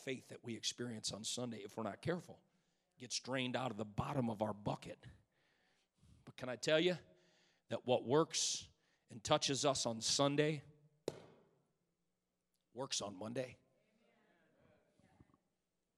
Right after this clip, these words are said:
In fact, that's where it really needs to be lived out. Guess what? It works on Tuesday, Dale.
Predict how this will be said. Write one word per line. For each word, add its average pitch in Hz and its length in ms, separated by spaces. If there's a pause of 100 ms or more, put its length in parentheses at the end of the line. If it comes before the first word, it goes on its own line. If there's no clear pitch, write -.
(140)
In 135 60
fact, - 340
that's 165 240
where 151 120
it 135 60
really 147 220
needs 139 260
to 131 60
be 120 120
lived 131 460
out. 143 320 (400)
Guess 156 240
what? 151 280
It 139 200
works 147 280
on 127 120
Tuesday, 117 560
Dale. 101 320